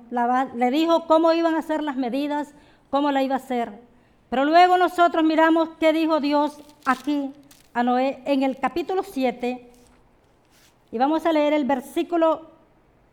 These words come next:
quince. Dice, "Vinieron pues Noé al arca, de dos en dos,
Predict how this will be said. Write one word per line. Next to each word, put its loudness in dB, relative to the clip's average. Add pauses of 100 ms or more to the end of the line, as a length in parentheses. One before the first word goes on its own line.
(840)
quince. -4 (180)
Dice, -6 (460)
"Vinieron 4
pues 4 (300)
Noé 2 (600)
al 0
arca, 0 (760)
de 0
dos 2
en 4
dos, 2